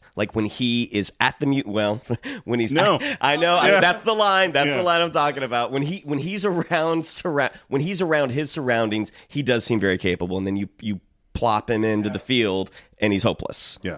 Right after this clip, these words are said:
Speaker 1: But yes, <laughs> the, the
Speaker 2: We'll get, we'll get to that
Speaker 1: that
Speaker 2: line.
Speaker 1: line.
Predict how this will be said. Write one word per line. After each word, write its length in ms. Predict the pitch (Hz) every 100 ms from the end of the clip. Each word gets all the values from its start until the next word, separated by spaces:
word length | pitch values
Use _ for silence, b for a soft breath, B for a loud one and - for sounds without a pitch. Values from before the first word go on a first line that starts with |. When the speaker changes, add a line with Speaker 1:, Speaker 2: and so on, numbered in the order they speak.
| -
Speaker 1:
But 320 | 170 151 - -
yes, 380 | 107 - -
<laughs> 100 | 254
the, 160 | 135 127 -
the 280 | 98 98 101 156
Speaker 2:
We'll 120 | 170
get, 280 | 156 156 156
we'll 100 | 151
get 200 | 143 110
to 80 | 123
that 140 | 117
Speaker 1:
that 200 | 147 107
Speaker 2:
line. 320 | 135 113 117
Speaker 1:
line. 100 | -